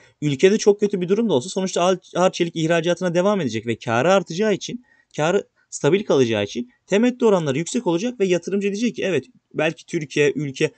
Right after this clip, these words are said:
güvensiz ve çalkantılı olabilir. Ama benim şirketim karını eder ve benim şirketim bana temettümü verir. Benim burada kendimi sıkacağım bir durum olmaz." der.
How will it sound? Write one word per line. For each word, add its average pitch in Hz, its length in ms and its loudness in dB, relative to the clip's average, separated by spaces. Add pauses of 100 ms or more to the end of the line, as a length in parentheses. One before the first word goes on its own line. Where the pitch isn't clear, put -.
(180)
güvensiz 143 560 -2
ve 147 60 0
çalkantılı 143 560 0
olabilir. 110 260 -2 (280)
Ama 208 220 4
benim 147 180 0
şirketim 127 500 -4 (160)
karını 151 360 0
eder 196 400 0 (440)
ve 190 100 6
benim 185 220 6
şirketim 156 440 -4
bana 170 160 0
temettümü 156 500 -4
verir. 117 260 0
Benim 139 220 0 (300)
burada 143 480 -2
kendimi 143 320 -4
sıkacağım 143 420 -4
bir 135 60 -8
durum 135 160 -2
olmaz." 127 340 -2
der. 101 80 -10